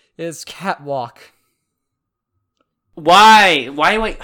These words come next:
Speaker 2: why do I ask the live chat to pr-, <laughs> you're giving him the answers. He doesn't
Speaker 1: Yeah.
Speaker 2: know the answers
Speaker 1: I,
Speaker 2: to these
Speaker 1: I wanted,
Speaker 2: questions, guys.
Speaker 1: I, I wanted to think about it, but, like, the moment I see it, like, I, it automatically reminds me of that, like, little hidden memory. It's like,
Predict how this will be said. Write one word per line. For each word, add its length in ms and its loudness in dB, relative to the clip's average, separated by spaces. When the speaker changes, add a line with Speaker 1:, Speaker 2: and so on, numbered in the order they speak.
Speaker 2:
why 140 -4
do 120 -4
I 60 -4
ask 420 -6
the 80 -12
live 240 -8
chat 280 -12
to 80 -20
pr-, 120 -18
<laughs> 540 -20
you're 140 -6
giving 300 -2
him 80 -2
the 140 -4
answers. 360 -4
He 120 -6
doesn't 300 0
Speaker 1:
Yeah. 40 -6
Speaker 2:
know 220 2
the 140 -4
answers 360 0
Speaker 1:
I, 20 -6
Speaker 2:
to 60 -8
these 100 0
Speaker 1:
I 40 6
wanted, 200 4
Speaker 2:
questions, 260 -6
guys. 280 -8
Speaker 1:
I, 80 4
I 40 2
wanted 300 -2
to 80 -6
think 260 -10
about 320 -4
it, 100 -12
but, 340 -12
like, 280 -10
the 140 -10
moment 260 -6
I 20 -4
see 260 -10
it, 60 -8
like, 160 -10
I, 460 -14
it 160 -6
automatically 480 -6
reminds 540 -8
me 60 -10
of 40 -12
that, 100 -4
like, 180 -12
little 240 -8
hidden 480 -10
memory. 500 -10
It's 100 -16
like, 140 -16